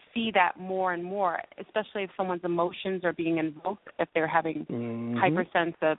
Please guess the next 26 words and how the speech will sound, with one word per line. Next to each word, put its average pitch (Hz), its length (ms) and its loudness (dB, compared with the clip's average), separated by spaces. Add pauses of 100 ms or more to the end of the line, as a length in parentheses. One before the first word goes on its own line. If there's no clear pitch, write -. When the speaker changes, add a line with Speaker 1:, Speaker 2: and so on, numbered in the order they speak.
Speaker 1:
anger 185 760 4 (380)
or 165 100 2
Speaker 2:
Yes. 127 200 0
Speaker 1:
excitement, 185 560 -2 (680)
they - 100 0
Speaker 2:
Yes. 196 160 2
Speaker 1:
tend 185 220 -6
to 185 80 -8 (160)
shift. - 280 2 (540)
Very 254 220 4 (100)
slight, 202 360 0 (540)
but 196 120 0
if 196 100 -6
you 202 120 -12 (120)
catch 311 300 2
it 196 100 -6
and 185 100 -8
you, 180 240 -8
you're 185 240 -6
aware, 180 580 -4 (100)
you'll 185 200 -6 (120)
see 294 200 -4
it, - 140 -10
glimpse 185 340 -2
of - 120 -12
it 78 160 -10